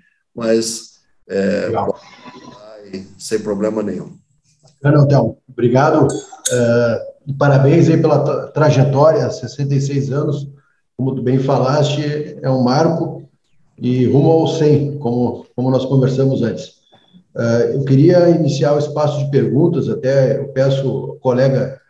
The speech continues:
Speaker 2: o Ronaldo Grangeiro, diretor de, de formação, pra fazer a primeira pergunta. É, deixo à disposição todos pra, para fazerem as suas perguntas, colocações. Eu também tenho algumas aqui, mas eu, eu passo a palavra primeiro pro Ronaldo.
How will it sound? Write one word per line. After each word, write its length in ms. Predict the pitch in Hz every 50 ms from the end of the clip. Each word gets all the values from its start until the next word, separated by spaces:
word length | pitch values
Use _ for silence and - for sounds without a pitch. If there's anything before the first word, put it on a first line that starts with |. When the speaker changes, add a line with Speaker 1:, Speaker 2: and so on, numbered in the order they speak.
| _ _ _ _ _ _ _
Speaker 2:
o 100 | - -
Ronaldo 400 | - 110 117 123 127 131 135 131
Grangeiro, 460 | 123 120 113 104 - 123 147 147 135
diretor 420 | - - 120 113 - - 135 139 123
de, 360 | 107 113 107 98 95 - -
de 140 | - 98 101
formação, 680 | 104 - 135 123 117 113 107 - - 135 135 135 139
pra 460 | 135 117 113 107 101 98 - - - - _ _ _ _ _
fazer 220 | - 117 - 127
a 40 | 135
primeira 320 | 135 135 123 135 131 127 120
pergunta. 840 | - 131 117 107 110 131 147 - - 175 170 170 - - - - _ _ _ _ _ _
É, 200 | - 113 120 117
deixo 400 | 113 120 135 143 139 135 139 -
à 80 | - -
disposição 640 | - - - 147 139 - 139 135 139 143 143 139
todos 280 | 139 147 156 156 139 -
pra, 360 | - 127 131 131 117 110 -
para 260 | - - - 165 143
fazerem 600 | 135 139 131 110 110 131 139 135 127 113 - -
as 80 | - -
suas 160 | - 131 -
perguntas, 520 | - - 127 - 104 113 139 - - 139 -
colocações. 880 | - 127 120 - 123 117 - - 139 143 156 160 - - - - - _ _ _ _ _ _ _ _
Eu 140 | - - 131
também 280 | 131 135 135 135 139 139
tenho 160 | 139 139 139
algumas 380 | 127 113 127 139 143 135 117
aqui, 260 | 117 110 - - 135 143
mas 160 | 151 135 131
eu, 500 | 143 143 135 143 139 135 - - - - _ _ _ _ _ _
eu 140 | - 139 135
passo 260 | - - 127 127 -
a 40 | 143
palavra 380 | - 135 123 120 123 123 - -
primeiro 260 | - 120 123 120 -
pro 100 | - 107
Ronaldo. 480 | 123 120 113 101 95 95 - - -